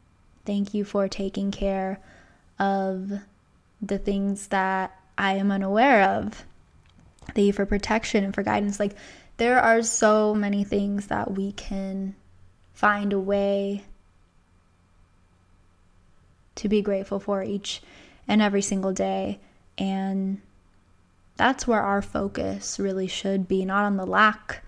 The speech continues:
not on the "I don't have this or that," but what I do have,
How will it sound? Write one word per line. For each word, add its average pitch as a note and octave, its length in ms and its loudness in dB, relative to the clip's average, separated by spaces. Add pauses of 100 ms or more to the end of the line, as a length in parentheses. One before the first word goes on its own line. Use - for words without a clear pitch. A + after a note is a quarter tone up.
(580)
not G3+ 320 0
on F#3+ 300 -4
the F#3+ 160 0
"I G3 120 -4
don't F#3+ 160 -6
have F#3+ 200 -8
this F#3+ 260 -2
or F#3+ 120 -2
that," G3+ 640 2 (500)
but G3 640 -4 (420)
what G#3+ 140 4
I G3+ 120 4
do A3+ 240 4
have, F#3+ 560 0